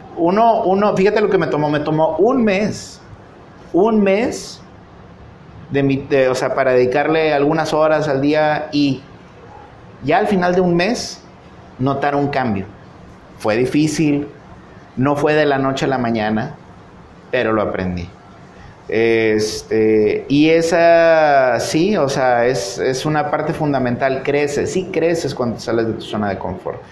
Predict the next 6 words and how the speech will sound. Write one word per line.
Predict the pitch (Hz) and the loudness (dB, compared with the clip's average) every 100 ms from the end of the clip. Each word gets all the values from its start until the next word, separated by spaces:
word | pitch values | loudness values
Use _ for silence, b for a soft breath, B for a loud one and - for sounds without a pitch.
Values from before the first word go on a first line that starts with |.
| B B | B B
Ahora, | - 131 131 107 - B B B - | -2 0 0 -2 -8 B B B -8
este, | 120 120 120 120 117 113 117 - 117 113 113 110 110 107 104 101 98 87 67 - - - - - - - - - - - - - - - - - | -2 0 2 2 0 -2 -4 -6 0 2 2 2 4 4 4 2 0 0 -4 -6 -14 -20 -20 -20 -20 -20 -20 -20 -20 -20 -20 -20 -20 -20 -20 -6
a | - - | -2 0
partir | - 143 156 185 | 0 0 0 2
de | 202 | 2
ahí, | 196 185 165 170 | 2 2 2 -2